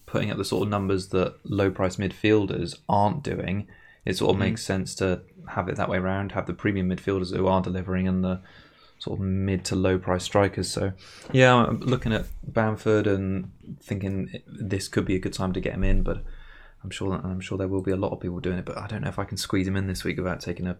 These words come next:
Speaker 1: four-point hit, really.
Speaker 2: Who would you get rid of?
Speaker 1: Oh, I've, I've been thinking about that for a while, really, because at some point I am gonna wanna get K D B and I am gonna wanna have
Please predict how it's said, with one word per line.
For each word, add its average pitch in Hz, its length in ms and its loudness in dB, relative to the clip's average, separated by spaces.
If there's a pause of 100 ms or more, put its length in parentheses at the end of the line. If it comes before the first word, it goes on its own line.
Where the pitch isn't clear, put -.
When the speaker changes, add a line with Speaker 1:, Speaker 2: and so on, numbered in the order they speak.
(240)
Speaker 1:
four-point 92 560 -4
hit, 95 180 -8
really. 90 280 -4 (840)
Speaker 2:
Who 123 120 -4
would 113 120 -6
you 113 100 -6
get 107 160 -4
rid 107 120 -8
of? 127 140 -8 (640)
Speaker 1:
Oh, 151 260 4
I've, 120 260 0
I've 135 60 -2
been 160 160 2
thinking 220 240 4
about 113 200 4
that 95 160 2
for 104 80 0
a 95 40 2
while, 120 240 6
really, 95 240 4
because 110 260 0
at 123 100 0
some 160 220 2
point 120 220 0
I 110 160 2
am 110 80 2
gonna 101 180 0
wanna 98 220 0
get 98 320 0
K 101 200 -2
D 101 120 0
B 92 260 2
and 92 120 0
I 98 80 -2
am 101 80 -4
gonna 98 160 -2
wanna 95 200 -2
have 95 380 -2